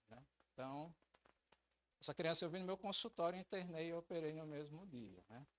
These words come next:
Tá? É, o que é que eu preciso ver na tomografia? Falta quantos minutos aí? Cinco? Ah, tá bom. Correndo fácil. <laughs>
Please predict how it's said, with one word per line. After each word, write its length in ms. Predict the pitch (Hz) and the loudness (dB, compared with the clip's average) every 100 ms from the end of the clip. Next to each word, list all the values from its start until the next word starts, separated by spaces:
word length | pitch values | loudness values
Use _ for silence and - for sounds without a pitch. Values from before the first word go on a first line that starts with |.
| _ - | _ -14
Tá? 220 | 123 165 _ _ _ _ - _ - - _ _ _ _ - - | -12 -12 _ _ _ _ -20 _ -20 -20 _ _ _ _ -20 -10
É, 120 | 156 | -4
o 40 | 156 | 0
que 80 | 226 | 2
é 40 | |
que 60 | 226 | 2
eu 60 | |
preciso 440 | 226 214 - 196 190 | 4 8 8 8 4
ver 140 | 185 | 4
na 120 | 175 | 4
tomografia? 500 | 170 165 165 151 127 | 2 0 0 0 -2
Falta 240 | - 147 143 | 2 2 2
quantos 200 | 151 - | -4 -2
minutos 440 | 127 123 127 120 | -4 -4 -4 -4
aí? 340 | 120 277 254 175 _ _ _ - _ _ _ - - - _ _ - - _ _ - - _ - _ | -4 -4 -10 -14 _ _ _ -20 _ _ _ -20 -20 -20 _ _ -20 -20 _ _ -20 -20 _ -20 _
Cinco? 460 | - 139 175 220 - - | 10 10 6 -4 -10 -10
Ah, 220 | 233 247 - | -8 -8 -6
tá 120 | - | -8
bom. 280 | 135 117 143 - _ 135 - - - _ _ - - | -6 -6 -6 -10 _ -16 -16 -20 -20 _ _ -20 -6
Correndo 360 | - 139 135 | -2 0 0
fácil. 680 | - 113 110 - - - 196 | 0 0 2 6 6 6 2
<laughs> 500 | 165 165 - - | 8 10 10 2